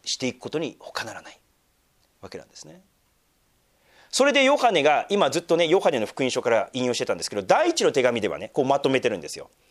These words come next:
一章の二節、三節と四節で、「私たちの見たこと、聞いたことをあなた方にも伝えるのは、あなた方も私たちと交わりを持つようになるためです。」私たちの交わりとは、御父および御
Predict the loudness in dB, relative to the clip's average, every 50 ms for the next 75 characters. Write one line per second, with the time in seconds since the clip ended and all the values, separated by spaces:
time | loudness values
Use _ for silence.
0 | _ _ _ -20 -20 _ _ _ -2 0 0 2 2 2 2 2 0 0 0 0
1 | -2 -2 -2 -4 0 0 0 0 0 -4 -6 -4 _ 0 0 2 2 0 -2 -4
2 | -8 -2 0 0 0 0 -4 _ _ _ _ _ _ _ _ _ _ _ _ _
3 | _ _ _ _ 0 0 0 2 4 2 2 4 2 2 2 0 0 0 2 0
4 | 2 0 0 -2 -2 -2 -2 0 0 0 0 2 2 2 4 2 2 2 2 2
5 | 2 2 0 -2 0 -4 0 0 0 2 2 2 2 2 0 0 -6 -16 _ _
6 | _ _ _ _ _ _ _ 2 2 4 2 4 4 4 4 4 4 4 2 2
7 | 4 2 4 4 2 2 4 2 2 2 0 0 0 0 0 0 -2 -2 _ 2
8 | 2 4 2 0 -4 _ _ _ _ _ _ -2 0 2 2 2 2 2 2 2
9 | 2 2 2 2 2 2 4 4 2 0 0 -4 -4 0 2 4 4 4 2 2
10 | 0 0 -2 -2 -2 0 0 0 0 -2 -4 -2 -8 -10 -12 -12 _ _ _ _
11 | _ -20 _ _ _ 2 2 2 4 2 2 2 2 0 0 0 0 0 -2 -2
12 | 0 2 0 2 2 4 2 2 2 2 0 0 2 4 4 2 2 0 -4 -12
13 | _ _ _ _ _ _ _ -10 -6 -2 0 0 0 0 0 0 0 0 0 0
14 | 0 0 0 -2 -2 _ 2 4 4 4 4 4 2 0 0 0 -4 -10 -8 -4
15 | 0 0 0 0